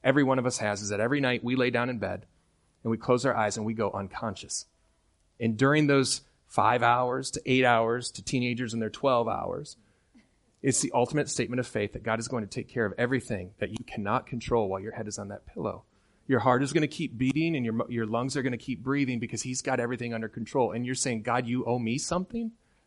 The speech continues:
Come on, man. So all of this stuff, how unsearchable are his way, how unfathomable are his judgments. Paul finally throws his hands up in the air and he goes, "You know what? Never mind. For from him, through him,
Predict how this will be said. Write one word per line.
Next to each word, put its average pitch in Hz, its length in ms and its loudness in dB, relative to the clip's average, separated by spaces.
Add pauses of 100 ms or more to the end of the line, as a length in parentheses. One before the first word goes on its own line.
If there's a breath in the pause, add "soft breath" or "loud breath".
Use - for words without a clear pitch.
(180)
Come 151 180 0
on, 82 200 -2
man. - 220 -8 (1040)
So - 140 -6
all 170 180 10
of 180 80 8
this 170 140 6
stuff, - 220 4
how 151 180 6
unsearchable 180 500 6
are 160 80 6
his 135 140 2
way, 139 160 6
how 151 220 6
unfathomable 156 680 4
are 139 160 6
his 123 140 2
judgments. 127 420 0 (240 loud breath)
Paul 151 160 10
finally 160 320 6
throws 156 280 6
his 147 100 -2
hands 135 200 2
up 127 100 4
in 120 40 0
the 123 60 2
air 117 80 4
and 117 60 0
he 113 40 -2
goes, 123 300 2
"You 131 180 -2
know 139 120 8
what? 139 200 8
Never 131 200 6
mind. 90 200 0 (440)
For - 180 -6
from 156 260 6
him, 175 320 2 (260 soft breath)
through 147 220 2
him, 120 300 2